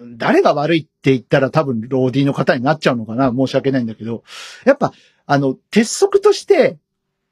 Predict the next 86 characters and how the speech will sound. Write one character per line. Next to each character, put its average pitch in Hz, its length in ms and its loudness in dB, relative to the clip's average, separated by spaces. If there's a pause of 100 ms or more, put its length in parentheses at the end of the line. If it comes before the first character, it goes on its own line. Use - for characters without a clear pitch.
(480)
ス - 240 2
ラ 311 140 6
イ 349 80 -6
ダ 370 140 2
ー 370 40 -2
と 254 100 -6
か 131 120 0
電 165 260 4
源 254 240 4
を 185 60 2
全 302 320 0
部 147 240 0 (100)
ゼ 262 200 2
ロ 339 120 -4
に 202 100 -4
戻 147 300 2
す - 160 -6
っ - 40 -6
て - 240 -6
い 123 100 -2
う 117 160 -4
の 120 100 -4
が 113 160 -2
あ 165 60 4
る 127 280 -2
み 123 120 -10
た 110 160 -8
い 101 80 -18
な 101 100 -16
ん 98 60 -20
で 101 80 -20
す - 120 -12
よ。 107 200 -10 (340)
ボ 147 160 4
リ 240 120 2
ュ 254 60 0
ー 247 40 2
ム 247 120 6
も 254 120 4
ゼ 165 160 0
ロ 170 100 0
に 127 140 -6
し - 100 -14
て 123 120 -2
お 104 100 -6
く。 165 400 2 (1000)
あ 127 140 -2
の、 104 720 -10 (280)
そ - 180 -8
う 131 60 2
い 127 80 0
う、 131 100 -12
そ 143 180 0
う 135 40 4
い 131 120 4
う、 123 40 0
な 127 120 0
ん 110 60 -8
て - 80 -16
い 98 60 -12
う - 20 -12
の？ 123 180 -12
あ 123 60 -8
の、 113 80 -6
つ - 160 -6
ま 190 140 4
み 208 120 2
と 202 140 2
か、 147 180 2
そ 160 160 -4
う 160 60 2
い 160 140 0
う 139 60 -8
ス - 180 -4
ラ 175 100 4
イ 185 80 0
ダ 190 160 2
ー - 20 -20
系 190 200 0
統 147 160 -4
も 156 80 0
全 233 280 0
部 165 80 -6
ゼ 170 140 2
ロ 170 140 2
に 117 180 -6